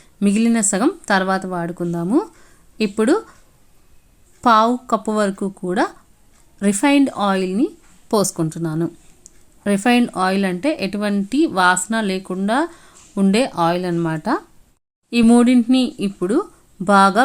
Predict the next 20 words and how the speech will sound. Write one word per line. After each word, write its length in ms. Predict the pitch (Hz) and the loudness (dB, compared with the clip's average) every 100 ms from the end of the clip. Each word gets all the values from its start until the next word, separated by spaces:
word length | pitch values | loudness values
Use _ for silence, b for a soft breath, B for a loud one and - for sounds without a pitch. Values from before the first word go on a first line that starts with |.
| 214 | 0
బ్లెండ్ 260 | 185 175 170 | 0 -2 -2
చేసుకోవాలి. 640 | 180 170 - 160 156 151 165 - | -4 -4 -6 -8 -6 -6 -8 -6
కనీసం 500 | 185 214 240 233 294 226 | -4 0 0 2 0 2
మూడు 160 | 190 185 | 0 -2
నాలుగు 200 | 180 175 175 | -2 -2 -2
నిమిషాల 320 | 175 202 190 175 | -4 -6 -8 -8
పాటు 200 | 175 214 175 | -8 -6 -4
బ్లెండ్ 240 | 165 175 196 | -4 -4 -6
చేసుకున్నట్లయితే 800 | 190 - 165 160 170 165 262 359 - b b b - 202 | -8 -6 -6 -6 -8 -6 -4 -4 -6 b b b -4 0
ఈ 40 | 208 | 2
విధంగా 460 | 214 202 185 196 269 302 b b b _ _ _ 196 | 0 -2 -2 -2 -2 -6 b b b _ _ _ -6
ఇక్కడ 180 | 196 202 196 | -2 -2 -2
స్పూన్తో 380 | - 220 208 214 - | -2 -4 -2 -4 -4
చూపిస్తున్నాను 540 | 202 202 - 190 180 | -6 -6 -4 -4 -2
చూడండి, 280 | 190 190 226 - - | -4 -4 -4 -6 -8
క్రీమ్ 400 | 208 208 214 214 202 | -4 -2 0 -2 -2
లాగా 260 | 190 196 190 175 | -2 -2 -2 -2
ఉంది 160 | 175 180 | -4 -6
కదా, 200 | 190 349 b b b b - | -2 -4 b b b b -4
ఇలా 160 | 202 | 0